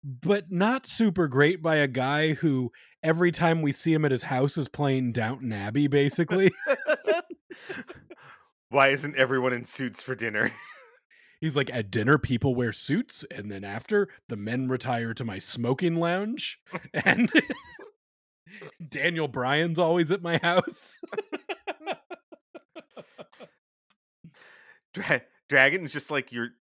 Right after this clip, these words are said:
Speaker 2: we're gonna smoke, uh," <laughs> "What? I'm gonna, uh,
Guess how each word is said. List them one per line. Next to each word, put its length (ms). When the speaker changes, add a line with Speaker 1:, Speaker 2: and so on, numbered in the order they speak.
Speaker 2:
we're 100
gonna 180
smoke, 640
uh," 340
<laughs> 80
"What? 320
I'm 140
gonna, 300
uh, 380